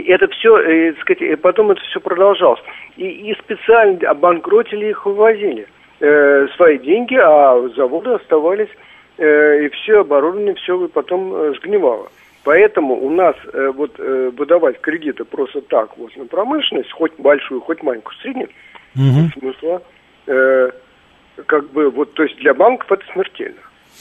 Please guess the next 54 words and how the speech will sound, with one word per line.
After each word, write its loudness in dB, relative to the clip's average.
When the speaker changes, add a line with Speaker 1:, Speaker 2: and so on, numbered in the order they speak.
Speaker 1:
А -2
Speaker 2:
Ну, 4
я, 6
я 4
понимаю, 4
о 2
чем 4
вы 4
говорите, 6
э, 6
выдавать 6
там 4
или 4
не 6
выдавать, 4
но 4
это -4
то, 2
что 0
было, 6
то 2
было, 6
я 6
согласен. 4
Спасибо 4
вам 4
за 4
звонок. 4
То, -2
что -2
было, 6
то 2
было, 6
и 6
мы 4
знаем 4
эти -4
приватизацию, 2
Чубайс, 2
э, 2
Гайдар, 4
это 0
все, 2
что -2
было 2
понятно. 2
Сейчас 4
вот 0
давайте 4
мы 4
говорим 4
о 4
сегодняшнем 0
дне, -6